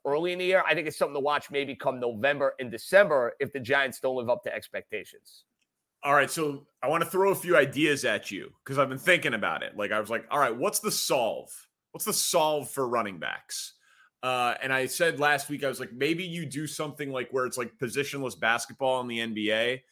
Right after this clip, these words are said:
Speaker 2: where it doesn't really matter if you're a point guard or a small forward or a center, everybody can shoot threes and it's all kind of interchangeable." Like, maybe you figure out a way to do, like, positionless football in the franchise tag system,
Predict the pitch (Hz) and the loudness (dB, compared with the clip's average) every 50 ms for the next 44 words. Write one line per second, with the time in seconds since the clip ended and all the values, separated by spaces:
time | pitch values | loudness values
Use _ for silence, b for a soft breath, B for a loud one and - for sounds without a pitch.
0 | _ _ _ - 117 120 117 113 110 151 143 143 127 113 117 123 123 127 123 113 | _ _ _ 0 2 4 4 4 4 2 -2 -2 -2 -2 -2 -2 0 0 0 4
1 | 120 117 120 123 123 117 117 120 110 - - 120 120 120 110 120 117 117 113 110 | 4 4 4 4 2 -2 -2 -6 -6 -6 -6 -10 -10 -8 -2 -2 0 0 0 0
2 | 107 107 104 - - 123 120 117 - - 120 117 113 117 113 110 107 104 - - | -2 -4 -4 -6 -4 -2 -4 -4 -4 -4 -4 -4 -2 -2 -2 0 -2 -2 -2 -2
3 | 120 113 117 117 113 110 110 113 107 117 113 113 - 113 107 - - 117 110 110 | -2 0 2 2 2 0 0 -2 -4 -4 -6 -6 -6 -10 -12 -10 -8 -10 -10 -10
4 | - 113 110 113 113 113 113 110 107 110 104 - - 104 107 107 - 113 110 107 | -10 -6 -4 -2 -2 -2 -2 -4 -6 -8 -10 -8 -6 -6 -6 -4 -4 -4 -4 -4
5 | 104 101 104 101 95 - - 101 104 107 104 113 110 127 127 - 175 b b b | -6 -8 -8 -10 -10 -10 -8 -8 -8 -8 -10 -10 -8 -6 -8 -8 -8 b b b
6 | b b b 107 107 107 131 139 147 139 151 147 143 135 139 - 147 135 131 135 | b b b -12 -8 0 2 2 2 2 0 -4 -4 -4 -2 -4 -4 -2 2 4
7 | 131 127 127 120 113 107 110 113 117 117 117 107 101 113 113 101 - _ - 113 | 6 6 6 4 2 0 2 0 0 0 -2 -4 -4 -4 -6 -6 -6 _ -12 -12
8 | 98 - 123 113 - 131 120 113 104 104 - - - 117 113 - 127 123 123 127 | -8 -6 -8 -6 -6 -8 -8 -8 -8 -8 -8 -8 -8 -10 -8 -4 -2 2 4 4
9 | 127 127 - B B B B B - 113 110 104 110 - 113 113 113 110 135 123 | 2 2 -2 B B B B B -6 -6 -6 -4 4 4 4 4 4 2 0 0
10 | 120 117 - 135 123 110 - - 123 117 - - 135 131 127 | 0 0 0 0 0 0 -2 -6 -8 -8 -4 -2 -2 -2 -2